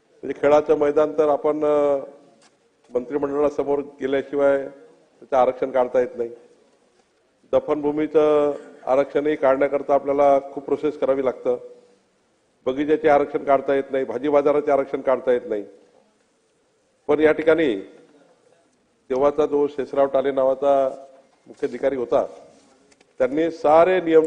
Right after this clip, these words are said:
तोडून, म्हणजे जे जे काही नियमाचा संपूर्ण उल्लंघन करण्यात ते करून सर्व या ठिकाणी जमिनी अकृषिक केल्या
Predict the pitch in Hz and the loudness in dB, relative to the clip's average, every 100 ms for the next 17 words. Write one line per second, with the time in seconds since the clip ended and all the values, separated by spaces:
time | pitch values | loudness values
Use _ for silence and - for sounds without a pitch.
0 | 156 139 110 92 - - 127 151 156 143 | 2 -2 -4 -10 -18 -12 -2 2 2 2
1 | 131 147 175 180 170 170 185 175 - - | -4 -2 -2 0 2 2 2 -2 -6 -16
2 | _ _ _ _ _ 123 143 151 156 160 | _ _ _ _ _ -6 -2 0 4 6
3 | 160 160 - 123 - 160 160 160 156 139 | 6 4 2 -4 -4 -4 2 4 4 0
4 | 127 139 151 147 139 135 147 143 143 156 | -2 0 0 -2 -4 -2 -4 -2 0 0
5 | 139 95 - _ _ _ _ _ _ _ | 0 -4 -20 _ _ _ _ _ _ _
6 | _ 156 175 180 180 170 151 147 151 151 | _ 0 6 8 8 6 2 -2 0 -2
7 | 147 135 143 147 139 - 131 151 - 147 | 0 -2 -2 -2 -4 -6 -10 -10 -6 -4
8 | 147 | -4